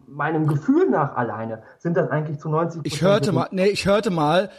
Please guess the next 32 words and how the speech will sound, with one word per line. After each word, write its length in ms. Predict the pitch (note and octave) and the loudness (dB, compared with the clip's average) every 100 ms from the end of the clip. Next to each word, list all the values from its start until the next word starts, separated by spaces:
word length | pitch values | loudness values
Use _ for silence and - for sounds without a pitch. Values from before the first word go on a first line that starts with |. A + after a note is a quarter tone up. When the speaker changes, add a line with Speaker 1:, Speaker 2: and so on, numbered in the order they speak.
| - | -14
Speaker 2:
es 160 | F#3 - | -12 -2
sind 220 | F#3+ F#3 | 0 2
paar 240 | F3+ G3 | 2 2
sechzig 500 | E3 F#3+ G3+ - G#3+ | 2 0 0 -4 -8
Prozent, 320 | - G3 - F#3 | -4 -2 0 0
also 160 | D#3 | 0
ich 140 | D#3+ F3+ | 0 -2
hab 160 | - | 0
jetzt 240 | E3+ - F#3+ | -2 0 2
die 240 | D#3 - | 2 2
aktuellen 400 | F#3 G#3 F3+ F3 | 0 2 0 0
Zahlen 240 | F3 E3+ | -4 -4
nicht 160 | E3+ E3 | -6 -8
mehr, 120 | C#3+ | -6
ich 140 | C#3 F3+ | -4 -2
hörte 180 | F#3 | -2
mal 140 | F#3 F3+ | -2 -4
paar 240 | F3+ F#3 | -2 0
sechzig 260 | F3 F#3 - | 0 -2 -6
Prozent 280 | F#3 F#3+ F#3+ | -4 -2 0
Männer, 260 | G3 G#3 - - - - | 0 0 -4 -20 -20 -6
paar 240 | F3 F#3+ | 0 0
zwanzig 600 | E3 - F3+ A#3 - A#3+ | -2 -2 0 2 0 -2
Prozent 380 | - F3+ F#3+ F3+ | -2 0 0 -2
Frauen. 320 | - F#3 G3+ | 0 0 2
Das 160 | E3+ - | 0 0
heißt, 240 | F3 F3+ | 0 0
das 140 | F#3 - | -2 -2
sind 180 | F3+ G#3 | -4 0
nur 240 | F3 D#3 - _ _ E3 | 0 0 -4 _ _ -10
ein 80 | |
Drittel 560 | C#3+ F3+ G#3+ F3 E3+ | -2 0 2 4 2